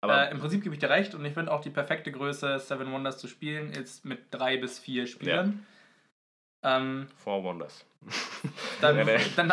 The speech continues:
Speaker 2: weil dann hast du halt noch am meisten noch mit den anderen Leuten zu tun und du kannst auch noch, du hast noch die Möglichkeit, so ein bisschen darauf zu achten, äh, wo, welche Karten kommen eventuell wieder bei dir an und lauter so Zeug. Also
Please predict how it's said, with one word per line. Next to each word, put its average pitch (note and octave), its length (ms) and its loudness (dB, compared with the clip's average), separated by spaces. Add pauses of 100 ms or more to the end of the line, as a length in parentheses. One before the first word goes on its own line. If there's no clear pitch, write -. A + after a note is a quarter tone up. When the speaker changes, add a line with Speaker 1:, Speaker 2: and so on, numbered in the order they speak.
Speaker 2:
weil E3 120 10
dann E3 120 8
hast F3+ 200 8
du E3+ 40 10
halt D#3 100 8
noch D3+ 120 2
am D3 100 0
meisten D3 240 4
noch C3+ 80 0
mit C3 100 -6
den C#3 80 -6
anderen C#3 200 -2
Leuten C3+ 200 0
zu C3 100 -10
tun D3+ 200 -6
und C3+ 100 -2
du B2+ 80 -6
kannst D3 300 0
auch C#3+ 240 0
noch, C3 180 -2 (220)
du A#2 120 -6
hast D#3+ 220 2
noch C3 120 -4
die A#2+ 440 -2 (380)
Möglichkeit, D3+ 640 4
so C#3+ 60 -4
ein C3+ 60 -4
bisschen C3 200 -6
darauf B2+ 220 -2
zu D3+ 120 -8
achten, A#2+ 840 -6 (120)
äh, C3+ 280 -6
wo, C3 640 0
welche C3 600 -2
Karten C3+ 360 2
kommen B2+ 220 -4
eventuell B2 320 -6
wieder A#2+ 120 -8
bei A#2+ 100 -6
dir B2 140 -6
an A#2+ 240 -8
und A#2 200 -14 (500)
lauter A#2+ 240 2
so A2+ 80 -8
Zeug. A#2 320 -6
Also B2 240 -4